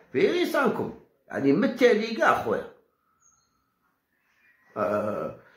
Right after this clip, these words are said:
سقراطاس، سق-، سقراطاس، على بالك لونترينير تاعو كيعيط له ولا ما على بالكمش؟ لونترينير تاع آية النور قالها لي، على بالك شكون اللي، على بالك يعيط له؟ سقراطا،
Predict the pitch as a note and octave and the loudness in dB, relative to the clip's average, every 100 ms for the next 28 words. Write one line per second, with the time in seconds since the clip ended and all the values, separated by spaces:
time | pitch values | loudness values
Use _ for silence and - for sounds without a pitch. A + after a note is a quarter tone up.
0 | _ - B3+ A#3+ A#3 A#3+ A#3+ C#4 E3+ - | _ 2 4 6 6 6 6 6 6 4
1 | - - - - _ _ _ _ _ _ | -8 -16 -20 -20 _ _ _ _ _ _
2 | _ _ _ _ _ _ _ _ _ _ | _ _ _ _ _ _ _ _ _ _
3 | _ _ _ _ - C4+ E4+ - G#3 D3 | _ _ _ _ -4 2 2 0 -6 0
4 | B3+ C4 C#4+ C#4 - E3+ B2 - - A3 | 2 2 2 2 4 4 2 0 4 6
5 | C#4 A#3 C4+ G#3+ C4+ C4+ C4 - B3 A3+ | 8 6 4 4 4 6 6 6 6 6
6 | A#3+ B3 A#3+ B3+ A#3+ D4 C4+ B3 A3 G3 | 6 4 4 4 4 4 4 2 0 0
7 | F3 F3+ B2+ - _ _ - - - D#3+ | -2 -2 -6 -10 _ _ -20 -20 4 8
8 | A3+ A3+ G#3+ A3 G#3+ G#3+ - F#3+ - F#3+ | 10 8 6 4 4 4 4 4 4 2
9 | F3 F3 D#3+ F3+ D3 B2+ C#3+ C#3 C#3 A#2+ | 0 0 0 2 2 4 4 4 4 0
10 | - - - G#3 B3 - A#3+ A#3 A3+ F#3+ | -2 -6 4 6 6 2 0 2 2 2
11 | F#3 - F#3 A3 - A3+ A3+ B3 - G3+ | 0 0 2 4 4 4 2 0 2 2
12 | G3 F#3 - - - | 4 4 2 -2 -10